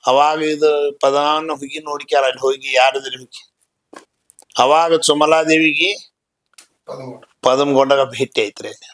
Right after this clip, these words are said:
Speaker 1: ಅಲ್ಲಿ ಭೇಟಿಯಾಗಿ ಆ ಹು-, ಹು-, ಇದು ಬೆಂಕಿಯನ್ನು ತಗೊಂಬಂದ. "ಇಲ್ಲಿ ನಿಲ್ಬೇಡ ನೀನ, ನನ್ನ ತಾಯಿ ಭಾಳ ಕೆಟ್ಟ ಮೃಗ ಅದಾಳ, ರಾಕ್ಷಸಿ ಅದಾಳ, ಬಂದಳ ಅಂದ್ರೆ ನೀನು ಬಿಡಂಗಿಲ್ಲ, ತಿಂದು, ತಿಂದು ಬಿಡ್ತಾನ."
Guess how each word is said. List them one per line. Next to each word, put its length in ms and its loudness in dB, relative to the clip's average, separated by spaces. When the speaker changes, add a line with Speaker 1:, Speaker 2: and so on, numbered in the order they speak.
Speaker 1:
ಅಲ್ಲಿ 220 2
ಭೇಟಿಯಾಗಿ 520 2
ಆ 120 4
ಹು-, 340 -4
ಹು-, 180 -20
ಇದು 280 -18
ಬೆಂಕಿಯನ್ನು 500 0
ತಗೊಂಬಂದ. 420 -4
"ಇಲ್ಲಿ 300 0
ನಿಲ್ಬೇಡ 500 -4
ನೀನ, 240 -6
ನನ್ನ 200 0
ತಾಯಿ 300 0
ಭಾಳ 260 0
ಕೆಟ್ಟ 340 -8
ಮೃಗ 300 -4
ಅದಾಳ, 300 2
ರಾಕ್ಷಸಿ 520 -4
ಅದಾಳ, 220 4
ಬಂದಳ 340 2
ಅಂದ್ರೆ 240 -8
ನೀನು 180 -12
ಬಿಡಂಗಿಲ್ಲ, 460 -2
ತಿಂದು, 280 -10
ತಿಂದು 240 2
ಬಿಡ್ತಾನ." 360 -6